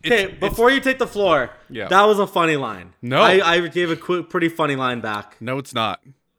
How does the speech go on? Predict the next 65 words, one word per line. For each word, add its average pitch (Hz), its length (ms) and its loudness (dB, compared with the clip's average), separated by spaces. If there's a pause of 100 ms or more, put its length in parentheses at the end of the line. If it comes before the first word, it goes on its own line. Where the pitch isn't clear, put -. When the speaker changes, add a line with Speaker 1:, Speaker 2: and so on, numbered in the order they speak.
Speaker 1:
It's 110 100 -16
not 170 80 0
Speaker 2:
Do, 196 80 -2
Speaker 1:
even 170 120 -2
a - 40 -4
Speaker 2:
do - 100 -4
Speaker 1:
little 196 80 2
Speaker 2:
you 220 60 6
guys, 247 260 2 (220)
is 208 180 4
the 247 120 6
whole 277 180 4
cookie 190 360 -2
thing 208 200 -4
not 160 180 2
mean 170 140 -4
pussy? 151 380 -2
Is 151 100 0
that 156 200 4
not, 202 320 0
is 175 120 -8
that 180 160 4
a 240 40 -8
thing 208 200 -6
that 220 80 4
I 254 40 12
Speaker 1:
Hold 370 120 6
Speaker 2:
made 427 60 8
Speaker 1:
on, 381 100 8
Speaker 2:
up 330 60 -10
in 170 40 -8
my 170 100 -4
Speaker 1:
hold 220 140 8
Speaker 2:
head? 285 80 6
Speaker 1:
on. 254 240 8
Speaker 2:
'Cause 277 100 -14 (120)
Speaker 1:
I 254 100 8
would 254 60 10
Speaker 2:
every 285 140 6
Speaker 1:
like - 60 8
Speaker 2:
time 320 200 8
Speaker 1:
a - 20 10
Speaker 2:
I - 40 10
bring 247 200 4
that 262 160 6
up, 226 220 6 (120)
you 240 120 2
guys 247 100 6
always 254 220 0
laugh 226 240 6
at 220 80 0
me, 175 100 4
and 165 100 4
I'm 170 100 0
pretty 269 180 0
sure 254 160 -2
cookie 214 240 -4
means 202 240 -4
pussy. 175 500 -4 (220)
I 175 120 0
don't 170 140 -2
know. 139 80 -4
Speaker 1:
I 156 100 4
would 214 160 0
like, 214 320 0